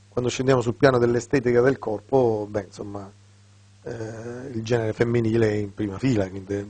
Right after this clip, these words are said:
insomma, viene, diciamo, interessato molto di più.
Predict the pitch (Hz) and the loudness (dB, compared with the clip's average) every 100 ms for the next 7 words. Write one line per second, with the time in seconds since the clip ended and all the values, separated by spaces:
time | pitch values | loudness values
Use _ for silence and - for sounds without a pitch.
0 | 104 - 107 98 - - - - - - | -14 -12 -10 -10 -12 -10 -10 -12 -14 2
1 | 131 131 123 - 131 131 127 - 127 - | 2 2 0 2 4 6 4 2 -2 4
2 | 127 - 139 123 123 120 - 110 107 - | 4 6 4 4 2 0 0 -4 -6 -8